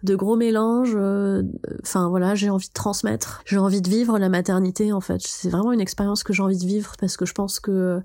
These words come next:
elle peut m'apporter à moi, parce que je pense que j'ai des choses à transmettre, et en même temps, je... enfin, ça doit être complètement unique, en fait, comme, comme expérience, je pense. De voir un, un, un être qu'on a porté dans son ventre grandir, devenir un adulte, euh, faire sa propre vie, enfin,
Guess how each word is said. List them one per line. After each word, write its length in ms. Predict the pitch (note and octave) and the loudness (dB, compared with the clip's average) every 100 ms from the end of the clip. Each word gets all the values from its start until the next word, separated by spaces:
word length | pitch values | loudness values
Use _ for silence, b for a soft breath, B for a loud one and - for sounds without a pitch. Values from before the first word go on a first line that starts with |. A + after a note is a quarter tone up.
| - | -4
elle 100 | F3 | 0
peut 120 | G3 | 0
m'apporter 420 | F#3+ G3 F#3 G#3 | 2 0 -2 0
à 80 | F#3 | 2
moi, 360 | F#3+ G3+ G#3+ G#3+ | 2 2 0 -2
parce 180 | F#3+ | -4
que 80 | - | -4
je 60 | - | -4
pense 160 | F#3+ | -4
que 100 | - | -2
j'ai 100 | G3 | 0
des 120 | F#3+ F#3 | 0 0
choses 180 | F#3+ | 0
à 60 | F#3 | 0
transmettre, 720 | - F#3+ F#3 G#3 A3 - - - | 0 -4 -2 -2 -2 -4 -10 -2
et 100 | F#3 | 0
en 60 | F#3 | 2
même 100 | F#3 | 0
temps, 240 | G#3 G#3 | 0 0
je... 160 | G#3 - | -4 -8
enfin, 260 | - E3+ E3 | -2 0 0
ça 200 | - F3+ | 0 2
doit 120 | F3 | 2
être 160 | F3+ - | -2 -2
complètement 380 | F3+ F#3 F3+ | 0 2 2
unique, 340 | F3 F#3+ G3 - | 2 2 2 -2
en 60 | |
fait, 240 | E3 - - | -2 -4 -2
comme, 260 | F3+ F3 | -2 0
comme 200 | F3 E3 | 0 -2
expérience, 420 | E3+ - F3+ F#3+ F#3+ | -2 0 0 0 -4
je 60 | |
pense. 340 | G#3+ - - _ _ | -8 -8 -14 _ _
De 80 | F#3 | 0
voir 300 | F3+ F3 F3+ | 2 2 2
un, 240 | F3 E3+ E3+ | 2 0 0
un, 380 | E3+ E3 E3+ F3+ - | -2 -2 -4 -6 -2
un 200 | F#3 F#3+ | 0 2
être 340 | G3 - F#3+ | 2 0 0
qu'on 200 | F3+ F#3+ | 2 2
a 100 | F3 | 2
porté 340 | G3+ F#3 - F#3+ | 2 0 0 2
dans 140 | F3+ | 2
son 160 | F#3+ F#3 | 2 0
ventre 400 | G3 A#3 - - | 0 -6 -14 -2
grandir, 600 | G3+ G3 G3 G3+ A3+ - | 0 4 4 2 0 0
devenir 300 | F3+ F3 F3 | 0 2 2
un 100 | F3 | 2
adulte, 460 | F3 F#3+ A3 - G3+ | 0 0 -4 -4 -2
euh, 320 | F#3+ F#3 F#3 | 0 0 0
faire 320 | - G3 F#3+ | -2 -4 -2
sa 160 | - F#3 | -2 -4
propre 400 | - F#3+ - G3 | -2 -2 0 0
vie, 160 | F#3+ A3 | 0 -2
enfin, 460 | F#3 E3+ F3 F3+ | -2 -2 -2 -4